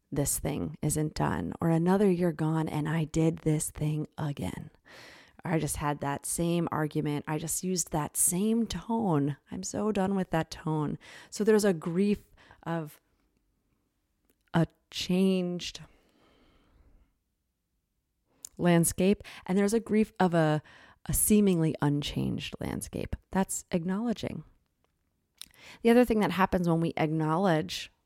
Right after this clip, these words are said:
take a moment to take stock, right, is gratitude. How can we not? How can we not?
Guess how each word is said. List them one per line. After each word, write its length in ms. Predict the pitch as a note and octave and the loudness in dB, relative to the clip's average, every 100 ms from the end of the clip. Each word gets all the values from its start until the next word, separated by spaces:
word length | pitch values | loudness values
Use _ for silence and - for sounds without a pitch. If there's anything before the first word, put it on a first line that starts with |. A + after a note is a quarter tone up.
| _ - | _ -10
take 180 | F#3+ | -4
a 40 | E3 | 0
moment 360 | E3 E3+ F3+ - | 2 2 2 0
to 120 | D#3 | -4
take 380 | - F3 D#3+ - - | 0 2 2 -4 -8
stock, 880 | - - - D#3+ D3 B3 _ - - _ _ _ _ _ _ | -6 -4 0 2 0 -4 _ -12 -12 _ _ _ _ _ _
right, 280 | D#3 D#3 G#3 - - - - - | -6 -4 -6 -12 -20 -20 -20 -2
is 460 | F3+ D#3+ D#3 - - _ _ _ _ | 0 2 0 -6 -10 _ _ _ _
gratitude. 640 | F#3 A3 C#4 - - - - _ _ _ _ _ _ _ _ _ _ _ _ _ _ _ _ _ _ _ _ _ | -2 0 -2 -6 -10 -10 -20 _ _ _ _ _ _ _ _ _ _ _ _ _ _ _ _ _ _ _ _ _
How 160 | - G#3+ | 0 2
can 200 | - G#3 | 4 2
we 140 | G3 | 4
not? 460 | F#3+ G#3+ A#3 - - - _ _ _ _ _ _ _ _ _ _ _ _ _ _ _ _ _ _ _ _ | 2 2 -2 -6 -16 -20 _ _ _ _ _ _ _ _ _ _ _ _ _ _ _ _ _ _ _ _
How 140 | - | -2
can 200 | A3+ - | 0 2
we 120 | A3+ G#3+ | 4 4
not? 440 | G#3 A#3+ G3 - | 2 0 -4 -8